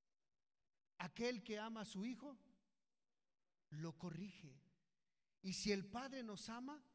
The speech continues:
sabe, también nos va a corregir. Pero acuérdese esto: no crea que el pastor con la vara golpeaba. No, con la vara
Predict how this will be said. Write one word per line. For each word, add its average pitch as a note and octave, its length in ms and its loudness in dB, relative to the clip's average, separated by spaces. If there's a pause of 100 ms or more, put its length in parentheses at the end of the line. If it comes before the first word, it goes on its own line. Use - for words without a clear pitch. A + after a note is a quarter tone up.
(460)
sabe, F#3 320 0
también E3+ 400 -2
nos D#3 180 -6
va D#3+ 100 -8
a - 80 -18
corregir. D#3 540 -12 (220)
Pero G3+ 180 4
acuérdese A#3+ 520 0
esto: D#3+ 280 -6 (1500)
no A3 200 2
crea C#4 260 2
que B3+ 80 -2
el G#3+ 120 0
pastor A3+ 580 -2 (720)
con F#3 200 4
la F3 120 4
vara G#3 260 2
golpeaba. F3 760 -2 (1900)
No, F3+ 400 -10
con D#3+ 180 -4
la D#3+ 120 -4
vara F#3+ 360 -2